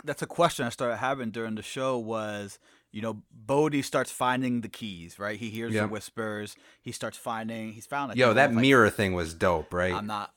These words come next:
Speaker 1: oh, the, I can't, I can't mess with those mirrors. The, the
Speaker 2: Yeah.
Speaker 1: mom went in like nothing, like, "Oh, I'm gonna go in, no
Speaker 2: Yeah.
Speaker 1: problem."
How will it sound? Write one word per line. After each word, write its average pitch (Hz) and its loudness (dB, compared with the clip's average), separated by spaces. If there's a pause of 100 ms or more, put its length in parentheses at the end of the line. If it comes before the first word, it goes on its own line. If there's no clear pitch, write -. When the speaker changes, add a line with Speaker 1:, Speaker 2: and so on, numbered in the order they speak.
(120)
Speaker 1:
oh, 127 0
the, 95 -4
I 127 4
can't, 127 0
I 123 0
can't 165 2
mess 175 6
with 156 0
those 135 -4
mirrors. 117 -2
The, 127 -2
the 113 -6
Speaker 2:
Yeah. 113 0
Speaker 1:
mom 190 8
went 185 6
in 170 6
like 135 4
nothing, 139 2
like, 165 -4
"Oh, 403 4
I'm 311 4
gonna 330 -2
go 320 0
in, 311 2
no 302 4
Speaker 2:
Yeah. 359 0
Speaker 1:
problem." 269 6